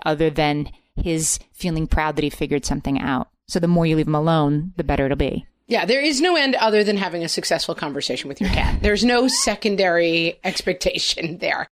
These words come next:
Speaker 1: I mean, hopefully a good pie. I mean, I, I hope, was it good in the end?
Speaker 2: Yeah, the pie was delish. So there was a secondary gain.
Speaker 1: Oh, see that?
Speaker 2: We just finished the book Bridge to Terabithia. Do you remember that book?
Speaker 1: Yes, I do.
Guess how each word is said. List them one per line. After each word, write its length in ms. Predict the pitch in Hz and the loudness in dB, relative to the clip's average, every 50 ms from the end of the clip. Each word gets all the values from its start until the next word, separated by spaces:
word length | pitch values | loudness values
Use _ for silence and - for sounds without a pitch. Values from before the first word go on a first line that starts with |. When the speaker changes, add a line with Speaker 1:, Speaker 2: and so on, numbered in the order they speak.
| _ - - | _ -10 -4
Speaker 1:
I 60 | 294 | -2
mean, 140 | 285 277 269 | 2 2 4
hopefully 480 | 247 - 277 349 - - - 330 269 233 | 4 4 4 2 2 0 0 2 2 2
a 60 | 214 | 2
good 240 | 190 214 196 180 - | 2 0 -2 0 0
pie. 420 | - 247 233 196 147 - 165 185 | 0 0 2 0 0 -2 -2 0
I 80 | - 202 | 2 4
mean, 140 | 190 185 | 4 4
I, 100 | 180 185 | 4 4
I 80 | 180 175 | 2 2
hope, 240 | 185 208 202 - - | 2 0 -2 -2 -4
was 200 | 185 180 185 170 | -2 -2 0 0
it 100 | 180 - | 0 0
good 220 | - - 185 214 262 | 2 2 2 4 4
in 80 | 247 | 6
the 100 | 254 262 | 6 6
end? 160 | 277 302 381 | 4 4 4
Speaker 2:
Yeah, 200 | 320 320 285 220 190 | 2 2 2 0 -2
the 80 | 214 | -4
pie 200 | 202 - - 277 359 466 494 453 | -4 -2 0 0 2 2 2 2
was 100 | 277 185 | 2 2
delish. 640 | - 190 170 156 165 170 202 285 294 - - - - | 0 0 2 2 0 2 2 2 2 0 -2 -4 -4
So 140 | - - 175 | -2 0 0
there 160 | 175 208 247 | 2 2 2
was 120 | 294 269 196 | 2 0 0
a 60 | 165 | -2
secondary 760 | - - - 143 147 - 160 143 156 147 139 143 147 - - _ - | -2 -2 -2 -4 -4 -4 -4 -6 -4 -4 -4 -4 -6 -8 -12 _ -12
gain. 460 | - 120 135 143 143 151 190 226 214 | -10 -8 -6 -6 -4 -2 -2 0 0
Speaker 1:
Oh, 220 | 254 349 403 208 | 0 0 0 0
see 240 | - - - - 190 | -2 -2 0 0 2
that? 360 | 214 240 254 285 359 403 427 403 _ - | 2 4 2 2 0 -2 -4 -8 _ -8
Speaker 2:
We 220 | 185 185 220 233 | -2 0 0 0
just 220 | 220 320 302 - | 0 0 -2 -2
finished 340 | - - 262 240 226 - - | -2 -2 0 0 0 -2 -4
the 60 | - 175 | -4 -4
book 240 | 202 196 - _ - | -6 -6 -8 _ -12
Bridge 380 | 151 151 151 151 151 - - - | -6 -4 -4 -4 -4 -6 -8 -8
to 120 | - 165 | -8 -10
Terabithia. 800 | - - - 143 147 147 147 139 139 135 127 - - 160 160 165 | -10 -8 -8 -6 -6 -6 -6 -6 -8 -10 -10 -8 -8 -6 -6 -4
Do 80 | 160 160 | -4 -6
you 20 | 156 | -6
remember 240 | 151 147 143 147 156 | -6 -6 -6 -6 -6
that 200 | 160 160 160 - | -4 -6 -6 -6
book? 300 | 180 180 196 - _ - _ _ _ _ _ | -6 -8 -8 -8 _ -20 _ _ _ _ _
Speaker 1:
Yes, 300 | 180 165 147 170 - - | _ -16 -16 -14 -12 -10
I 120 | 208 220 | -10 -8
do. 240 | 190 170 156 196 214 | -4 -4 -2 -2 -4